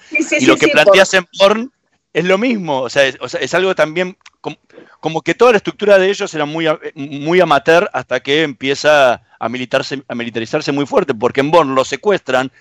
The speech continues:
Speaker 2: piden ese secuestro, y Born, y vos lo decís clarísimo, es una, es, es, es una de las grandes joyas del libro, decís, "Muchachos, ustedes saben la plata esta que están pidiendo,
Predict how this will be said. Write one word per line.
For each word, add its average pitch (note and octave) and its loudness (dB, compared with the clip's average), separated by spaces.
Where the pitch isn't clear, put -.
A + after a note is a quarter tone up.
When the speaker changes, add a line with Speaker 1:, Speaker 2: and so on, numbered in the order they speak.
Speaker 2:
piden G3+ 0
ese E3 0
secuestro, F3+ 2
y E3+ -6
Born, G#3+ 0
y D3 -8
vos E3 4
lo D3+ 4
decís D3 -2
clarísimo, C#3 0
es A#2+ -10
una, B2 -6
es, - -12
es, D#3+ -12
es D3+ -12
una D3 0
de C#3 4
las - 0
grandes D#3 2
joyas E3+ 0
del C3+ -2
libro, D#3 0
decís, D#3+ -2
"Muchachos, D#3+ -2
ustedes F#3 2
saben G#3 0
la A2+ -6
plata D#3+ 0
esta D3+ -2
que A#2 -12
están D3+ -2
pidiendo, C#3+ -2